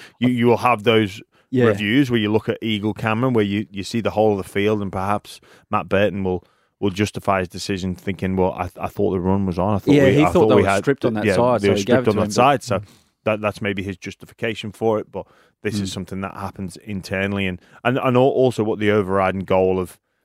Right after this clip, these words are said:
Speaker 1: the Bulldogs' attack is, you know, and, you know, Matt Burton still is a, a relatively young half, and
Speaker 2: Mm.
Speaker 1: um, look, the Bulldogs were, it was,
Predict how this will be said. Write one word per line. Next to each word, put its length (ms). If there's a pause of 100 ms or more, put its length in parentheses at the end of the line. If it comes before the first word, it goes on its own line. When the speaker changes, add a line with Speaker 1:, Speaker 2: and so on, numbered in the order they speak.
(200)
Speaker 1:
the 60
Bulldogs' 440
attack 400
is, 300 (200)
you 200
know, 180 (560)
and, 380 (160)
you 120
know, 80
Matt 280
Burton 240
still 260
is 160
a, 160 (520)
a 180
relatively 800
young 280
half, 400
and 120
Speaker 2:
Mm. 220 (280)
Speaker 1:
um, 280 (140)
look, 140 (140)
the 80
Bulldogs 400
were, 180 (320)
it 80
was, 160